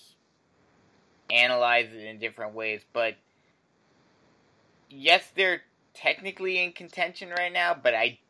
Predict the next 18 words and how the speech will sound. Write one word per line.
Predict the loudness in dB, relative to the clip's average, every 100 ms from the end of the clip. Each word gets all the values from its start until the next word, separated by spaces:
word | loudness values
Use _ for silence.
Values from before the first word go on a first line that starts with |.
| -4
don't | -4 -4 -8
think | -10 -8
the | -14
Panthers | -6 -6 -6 -10 -8
are | -8
gonna | -8 -12
make | -12 -16
the | -18
playoffs. | -14 -12 -12 -16 _ _ _ _ _ _
Whereas | -4 0 2 4 0 -4 -20
the | -20
Seahawks, | -14 -10 -2 0 0 -2 -4
they | -2 0
have | 0 -2
a | -4 -12 -10
very | 0 2 2 -4
realistic | -8 -10 -10 -10 -14 -14 -18
chance | -16 -12 -10 -12 _